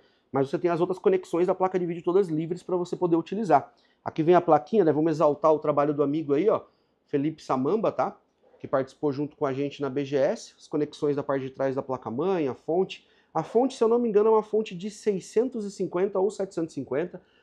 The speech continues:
Toda a configuração eu vou confirmar depois pra vocês ali. Quando a gente trocou ideia, né, o João ali, a gente, putz, bolou aquela ideia, a minha primeira coisa que eu pensei foi, quando eu conversei com os Case Mods, eu falei, "Cara,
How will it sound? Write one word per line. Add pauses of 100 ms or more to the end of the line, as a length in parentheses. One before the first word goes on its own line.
(140)
Toda
a
configuração
eu
vou
confirmar
depois
pra
vocês
ali. (560)
Quando
a
gente
trocou
ideia,
né,
o
João
ali,
a
gente,
putz,
bolou
aquela
ideia,
a
minha
primeira
coisa
que
eu
pensei
foi,
quando
eu
conversei
com
os
Case
Mods,
eu
falei,
"Cara,